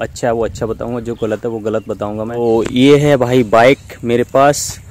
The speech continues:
और ये सौ सीसी में है, बीएस सिक्स है। तो सबसे दोस्तों बढ़िया चीज़ मुझे इस बाइक की लगती है प्लेटिना की, ये जो हैंडल है, इसका जो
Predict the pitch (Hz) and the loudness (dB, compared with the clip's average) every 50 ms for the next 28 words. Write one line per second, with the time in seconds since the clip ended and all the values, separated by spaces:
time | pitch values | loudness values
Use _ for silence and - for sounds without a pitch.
0 | - - - - - - 110 113 113 110 113 110 110 110 107 - - - - 117 | -20 -20 -20 -12 -6 -2 2 4 4 4 4 4 4 2 0 -2 -6 -16 -10 -6
1 | 117 113 117 113 113 113 113 113 110 - - - 113 117 110 - - 123 120 117 | -2 0 2 4 6 6 6 4 2 -2 -4 -6 -6 -6 -6 -2 0 0 0 0
2 | 127 120 - - 127 127 123 123 127 135 135 135 131 135 - - - 110 104 117 | -2 -6 -4 -4 -4 -2 -2 -4 -4 -2 -2 -2 -2 -4 -8 -12 -12 -6 -2 0
3 | 117 123 123 117 - - - 117 - - - 131 123 123 135 - - - - - | 0 0 0 -2 -2 -4 -4 -4 -4 -4 -2 0 0 0 -2 -4 -12 -20 -20 -20
4 | - - - - - _ - - - 113 110 110 110 104 104 - - 147 - - | -20 -20 -20 -20 -20 _ -12 -6 -2 0 2 2 2 0 -2 -4 -6 -6 -4 -2
5 | 190 175 143 156 156 - - 180 151 127 131 127 127 131 135 - - 143 135 139 | -2 0 2 0 0 0 0 -2 0 2 2 2 2 2 0 0 -2 -2 0 0
6 | 135 131 131 123 135 139 - - 127 120 120 - - - 127 127 120 - - - | 0 0 0 -2 -2 -4 -2 -2 0 0 0 -2 -6 -6 -4 -4 -4 -6 -4 -2
7 | 123 127 - 123 113 113 - 120 120 123 123 120 - 135 127 - - 117 117 117 | -2 -2 0 -2 -2 -2 0 0 0 0 0 -2 -4 -6 -6 -4 -2 2 2 2
8 | 117 120 135 127 120 110 - 120 117 117 113 123 127 117 120 123 117 117 131 - | 4 4 4 2 2 0 0 0 2 4 4 4 4 4 4 2 2 2 0 -4
9 | - - - - - - - - - - - 143 131 117 - 143 139 139 139 131 | -12 -20 -20 -20 -14 -6 -6 -6 -6 -4 -2 -2 -2 -2 0 2 4 4 6 4
10 | 120 - - | 4 2 -2